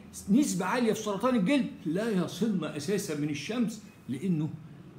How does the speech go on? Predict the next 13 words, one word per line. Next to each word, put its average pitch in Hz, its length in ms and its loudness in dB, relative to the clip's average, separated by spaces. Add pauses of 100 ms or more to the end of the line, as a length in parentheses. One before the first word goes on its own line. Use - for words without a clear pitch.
(120)
ما 135 60 -10
بيقدرش 147 600 -4
يعدي 139 420 -4
طبقة 135 420 -6
الأوزون. 117 500 -8 (1080)
فيبقى 156 340 -2
في - 140 -8
حقيقة 185 480 -8
الأمر 185 360 -2 (360)
من 147 280 -2
أشعة 220 500 -2
الشمس 269 720 -4 (520)
نحن 214 580 0